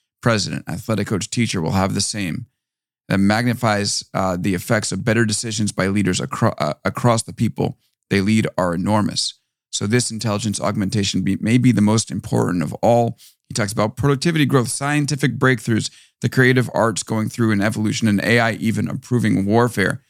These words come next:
because leaders will have a realistic understanding of how many of their people will get killed before they go to war and not be optimistic about it and be able to make better decisions.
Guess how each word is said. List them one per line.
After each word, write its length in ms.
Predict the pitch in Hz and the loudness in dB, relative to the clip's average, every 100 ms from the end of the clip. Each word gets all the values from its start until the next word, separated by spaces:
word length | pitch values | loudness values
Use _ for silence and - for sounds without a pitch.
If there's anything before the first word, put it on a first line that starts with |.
| _ _ - | _ _ -6
because 280 | 120 107 98 | -2 0 2
leaders 340 | 117 113 107 | 2 2 0
will 120 | 95 | 0
have 140 | 104 98 | 0 2
a 40 | |
realistic 600 | 98 107 110 107 - 101 | 2 4 4 2 -2 -2
understanding 600 | 98 92 - 101 98 92 | -2 -2 -4 -4 -2 -2
of 80 | - | 0
how 140 | 98 | 0
many 320 | 101 95 87 - | 2 0 -2 -2
of 180 | 101 98 | -4 0
their 160 | 113 113 | 0 0
people 320 | 113 - 85 | -2 -4 -4
will 140 | 87 | -2
get 220 | 95 - | -2 -4
killed 320 | - - - 139 _ _ - | -4 -6 -6 -10 _ _ -12
before 240 | - - | -6 -2
they 100 | 90 | -2
go 140 | 92 85 | 0 0
to 60 | |
war 240 | 85 90 78 | 0 0 0
and 100 | 82 | 0
not 240 | 90 92 | 0 -2
be 160 | - 73 | -2 -2
optimistic 560 | 67 - 92 - - | -2 -4 -4 -4 -6
about 220 | - 73 71 | -2 -2 -2
it 60 | |
and 80 | - | -2
be 100 | 87 | -4
able 120 | - | -2
to 80 | 73 | -2
make 300 | 73 69 - _ _ _ _ - | -2 -4 -8 _ _ _ _ -2
better 200 | 110 104 | 0 0
decisions. 680 | 90 - 85 76 - - | -2 -4 -8 -10 -8 -8